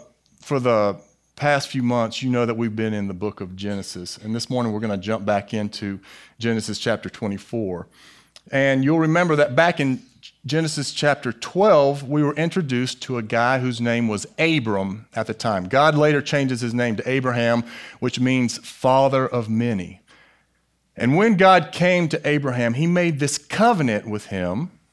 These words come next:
and he promised him three things. He said, "If you will leave your country and if you will leave your people, I will bless you with three things. I will bless you with land, descendants, and a great name." In other words, through you,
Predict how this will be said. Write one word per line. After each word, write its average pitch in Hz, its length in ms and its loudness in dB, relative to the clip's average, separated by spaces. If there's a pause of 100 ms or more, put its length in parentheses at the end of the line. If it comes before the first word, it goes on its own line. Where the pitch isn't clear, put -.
(500)
and 127 100 -2
he 139 60 0
promised 175 440 0
him 143 120 0
three 175 280 0
things. 104 640 -4 (340)
He 156 60 2
said, 175 160 2
"If 156 100 -2
you 233 100 4
will 220 160 2
leave 190 360 2 (240)
your 113 180 -2
country 208 680 0 (400)
and 117 140 -4
if 120 140 -4
you 202 80 2
will 156 180 2
leave 160 320 0 (260)
your 139 120 0
people, 151 360 0
I 151 100 2
will 196 120 4
bless 160 300 2
you 156 80 -2
with 131 160 -4
three 156 160 2
things. 127 260 -4
I 131 60 4
will 135 80 2
bless 147 260 0
you 143 80 -2
with 123 160 -4
land, 170 600 2 (600)
descendants, 151 1160 0 (340)
and 147 140 2
a 135 60 2
great 151 440 0
name." 117 540 -2 (640)
In 139 80 0
other 175 120 6
words, 170 280 2
through 220 240 0
you, 190 480 4